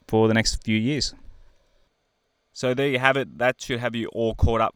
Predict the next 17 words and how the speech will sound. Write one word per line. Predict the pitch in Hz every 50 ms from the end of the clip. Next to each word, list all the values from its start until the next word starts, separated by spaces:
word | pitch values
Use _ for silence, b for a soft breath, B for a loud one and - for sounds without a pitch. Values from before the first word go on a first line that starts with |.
| _ _
for | - 110 104 104 104 101 101 - - - _ _ _ _ -
this | - 101 95 - - -
Monday. | - 101 101 104 107 104 104 101 101 98 b b b b -
If | 131 123
you | 131 127 120
enjoyed | 117 113 127 113 113 110
this | 110 107 104
show, | - - - 117 113 110 110 107 -
feel | - - 123 110
free | - - 107 104
to | 101
give | 92 104 101
us | 98 90 - -
feedback | - - - 113 110 104 - 110 98 95 - -
via | 117 120 117 110 104
the | 92 87
socials | - - - 113 110 107 104 - 117 104 101 98 - -